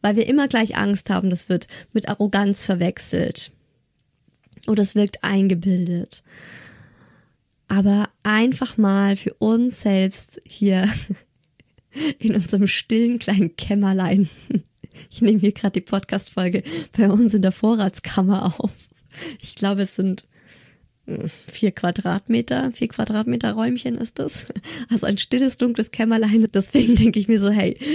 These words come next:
hier in diesem stillen kleinen Kämmerlein, da kann ich jetzt auch einfach mal komplett stolz auf mich sein, ohne dass ich ein Aber hinterher schieb. So, ich bin einfach nur mal stolz darauf, was ich als Mama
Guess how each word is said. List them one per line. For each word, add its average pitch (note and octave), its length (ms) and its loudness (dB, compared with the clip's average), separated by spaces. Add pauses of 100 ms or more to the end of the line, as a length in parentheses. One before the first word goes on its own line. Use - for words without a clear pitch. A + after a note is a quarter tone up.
(120)
hier - 260 2
in G3 120 0
diesem G#3+ 280 2
stillen G#3+ 300 2
kleinen F#3+ 220 -2
Kämmerlein, G3 500 0 (360)
da - 100 -10
kann A#3 260 2
ich G#3+ 80 2
jetzt A3+ 160 0
auch - 120 -10
einfach F#3+ 360 -2
mal F3 380 -2 (480)
komplett A#3+ 680 0 (160)
stolz A3 400 0
auf - 200 -4
mich F#3 220 0
sein, C#3 320 -2 (120)
ohne C#4+ 420 4
dass G3 160 -2
ich G3+ 140 -4
ein G3 180 0
Aber G#3 340 0
hinterher F3+ 460 0
schieb. - 340 -10 (320)
So, - 240 -8 (300)
ich - 60 -20
bin A3+ 160 -2
einfach A#3 320 0
nur G#3+ 140 2
mal G3 180 2
stolz G#3+ 440 -2
darauf, F#3+ 420 -4 (300)
was G3 240 0
ich A3 240 0 (160)
als - 240 -6
Mama G3 640 2